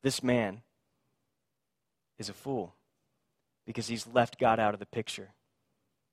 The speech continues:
Let's keep going. It says, "This very night your life will be demanded from you. Then who will get what you have prepared for yourself?" This very night, your life will be demanded for you. There's more to life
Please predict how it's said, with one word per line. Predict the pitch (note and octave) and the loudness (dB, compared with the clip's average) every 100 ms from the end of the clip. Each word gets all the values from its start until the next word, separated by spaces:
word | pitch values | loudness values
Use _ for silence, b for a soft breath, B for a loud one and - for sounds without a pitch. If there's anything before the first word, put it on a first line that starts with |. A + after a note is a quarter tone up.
| _ _ _ _ _ _ _ _ _ _ | _ _ _ _ _ _ _ _ _ _
Let's | A#2 - | -6 -2
keep | C3+ B2 | -4 2
going. | A#2+ G#2+ G#2 - | 2 2 0 -6
It | B2 | 0
says, | D3 C3 - - - | 2 2 0 -10 0
"This | C#3+ C#3 | 2 4
very | D3 D3+ D3+ | 8 10 10
night | C#3 C#3+ C#3+ | 10 8 6
your | C3+ | 4
life | B2+ C3 B2+ | 8 8 6
will | C3+ | -2
be | B2+ | -2
demanded | B2 B2 A#2 A#2 G#2+ | 2 4 4 0 -4
from | B2 A2+ | -4 -2
you. | A2 G#2 _ _ _ _ | -2 -4 _ _ _ _
Then | C3+ C#3+ E3+ F3+ | 6 10 10 10
who | F#3 | 4
will | F3 D#3+ | 4 4
get | C3 B2 A2+ | 6 4 4
what | B2 | -6
you | A#2 | -4
have | A#2 | -4
prepared | - B2+ A#2+ A2+ A2 | -4 -2 2 2 2
for | A#2+ | -4
yourself?" | A2 A2+ A#2 F2+ F2+ - _ _ _ _ _ _ _ | -4 -2 -2 -2 -6 -20 _ _ _ _ _ _ _
This | C3+ B2+ | 0 0
very | - D3+ F3+ F#3+ | 8 12 12 12
night, | D#3 A2 G2+ b b | 10 8 0 b b
your | C#3 C#3+ | 0 2
life | C3+ C#3+ D#3+ - - - | 10 12 12 8 -14 -6
will | |
be | C#3+ C#3+ | 4 4
demanded | C#3 C3 C3 C#3 B2+ | 6 6 6 6 0
for | - B2+ | -6 -4
you. | A#2 A2 b b | -4 -6 b b
There's | D#3 C#3 | 6 6
more | C#3+ D3 E3 G3+ | 2 6 10 10
to | - G3+ | 10 6
life | E3+ C3+ A2 F#2+ - | 10 10 10 2 -12